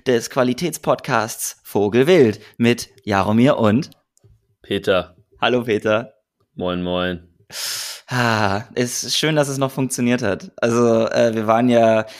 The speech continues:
Speaker 1: in der, in der Vorbesprechung, da wart ihr gerade nicht dabei, die gab's nur für unsere Patreon-Zuhörenden. Ähm,
Speaker 2: <laughs>
Speaker 1: wenn ihr zehn Euro im Monat
Speaker 2: Subscribe.
Speaker 1: gebt, dann... Äh,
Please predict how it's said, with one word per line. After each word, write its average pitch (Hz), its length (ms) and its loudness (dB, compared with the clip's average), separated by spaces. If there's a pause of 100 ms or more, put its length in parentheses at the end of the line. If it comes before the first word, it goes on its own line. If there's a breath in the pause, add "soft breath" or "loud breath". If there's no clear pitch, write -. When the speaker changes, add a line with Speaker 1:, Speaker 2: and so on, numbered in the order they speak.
Speaker 1:
in 127 120 0
der, 131 160 4
in 131 40 0
der 123 120 4
Vorbesprechung, 120 680 0
da 110 100 2
wart 110 140 2
ihr 113 80 -2
gerade 110 180 0
nicht 113 160 -2
dabei, 110 300 2
die 107 100 -4
gab's 107 260 -2
nur 113 120 0
für - 100 -6
unsere 107 220 -4
Patreon-Zuhörenden. 101 1160 -4 (140)
Ähm, 101 280 -4
Speaker 2:
<laughs> - 520 -2
Speaker 1:
wenn 110 160 -2
ihr 113 120 0
zehn 127 200 2
Euro 123 220 2
im 117 80 2
Monat 110 200 2
Speaker 2:
Subscribe. 110 160 0
Speaker 1:
gebt, 113 460 -6
dann... 110 360 -2
Äh, 110 140 -2